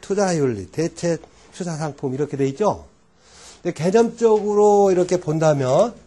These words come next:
어, 여기서 통계학, 통계학,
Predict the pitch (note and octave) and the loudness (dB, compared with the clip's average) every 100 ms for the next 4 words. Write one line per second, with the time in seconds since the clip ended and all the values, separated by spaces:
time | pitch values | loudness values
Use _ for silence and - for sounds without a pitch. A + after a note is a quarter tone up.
0 | _ _ A#2 C3 C3+ C3+ C3+ C#3 - _ | _ _ -6 0 4 4 4 0 -4 _
1 | - _ _ - _ - - _ - - | -20 _ _ -20 _ -20 -20 _ -20 -20
2 | - - - - - - _ E3+ G#3 G#3+ | -20 -20 -20 -20 -20 -20 _ -2 0 0
3 | G#3+ - A3+ A#3+ B3 G#3 C#3 D3 C3 G#2 | -2 -2 0 0 2 2 2 2 2 2
4 | F2 E2 - - - - - - D3+ C#3 | -2 -8 -18 -20 -20 -20 -18 -10 -8 -4
5 | B2 G#2+ G#2+ B2 F#3 | -4 -2 -2 -2 -4